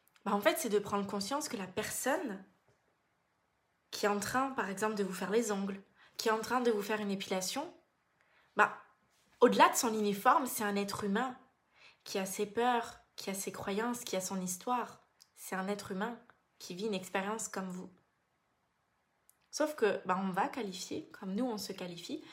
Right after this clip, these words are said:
ben tiens, c'est mon esthéticienne, ben tiens, elle, c'est la caissière, ben tiens. Et on vient poser un jugement là-dessus. Et donc nous-mêmes, on pose aussi un jugement là-dessus.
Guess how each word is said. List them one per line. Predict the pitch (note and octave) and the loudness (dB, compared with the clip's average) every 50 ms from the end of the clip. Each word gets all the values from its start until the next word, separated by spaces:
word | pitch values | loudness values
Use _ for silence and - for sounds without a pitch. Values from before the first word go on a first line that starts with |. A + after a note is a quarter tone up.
| - - - - - - _ _ - | -18 -18 -18 -20 -20 -20 _ _ -2
ben | F#3 F#3 | 0 0
tiens, | E3+ - - B3+ C4+ D4 | 0 -2 0 2 2 2
c'est | C#4 - A3 | 2 0 0
mon | G3+ G3+ G#3 | 0 0 2
esthéticienne, | G#3 G#3 G3 - - F3+ - - F#3+ - - A#3 A#3+ C4 C4+ | 0 0 -2 -4 -8 -10 -8 -4 -2 2 4 6 6 6 4
ben | A#3+ G3+ E3+ | 4 2 2
tiens, | F3 - - B3 B3 B3 A3+ - | 2 2 0 0 0 0 0 0
elle, | - G3+ G#3 G#3+ G3+ | 2 2 2 2 2
c'est | - A3 | 2 2
la | F#3 - | 2 2
caissière, | - - F#3+ F#3+ - - C4 B3+ C4 C4 | -2 -4 -6 -4 0 4 6 6 6 6
ben | G#3 F#3+ F3+ F#3 | 6 4 0 0
tiens. | F3+ - A#3 A3+ - - - - - - - - | 0 0 -2 -2 -4 -10 -18 -18 -20 -18 -8 0
Et | G#3 A3+ | 0 2
on | A#3 A3+ | 2 2
vient | G#3 A3 C4+ D4 D#4+ D#4+ D#4+ - - - _ - _ _ _ _ _ _ _ _ _ _ _ _ _ _ _ _ _ _ _ - - - | 2 4 6 6 6 4 0 -6 -14 -20 _ -20 _ _ _ _ _ _ _ _ _ _ _ _ _ _ _ _ _ _ _ -20 -12 0
poser | - A#3+ B3 A#3 A#3+ C4 B3+ | 4 4 4 4 2 0 0
un | A3+ G#3+ G#3 | 0 0 -2
jugement | G3+ G#3 G3+ G3+ G#3 G3+ G3+ | -2 -2 -2 -2 -2 -2 -2
là-dessus. | F#3+ F#3+ F#3 - - - - - - - _ _ _ _ _ _ _ _ _ _ - - | -2 -2 -4 -4 -8 -8 -8 -10 -14 -18 _ _ _ _ _ _ _ _ _ _ -4 -2
Et | G3+ | 0
donc | G#3 G#3 G3+ - - | 0 0 0 0 -2
nous-mêmes, | G#3 G3+ G#3+ C4+ D4+ C4+ A3 | 0 2 2 2 0 0 -2
on | F#3+ F#3 | -2 -4
pose | F#3 G#3 G#3 G3 G3 | -2 -2 -2 -2 -2
aussi | F#3 F#3 F3+ - - G#3 | -4 -4 -6 -6 -6 -6
un | F#3+ F#3 | -6 -6
jugement | F3+ F#3+ F#3 F3+ F#3 F#3 F3+ | -6 -8 -8 -6 -6 -6 -6
là-dessus. | F3+ F3+ F3+ - - - C#3 - | -8 -10 -8 -10 -8 -8 -10 -12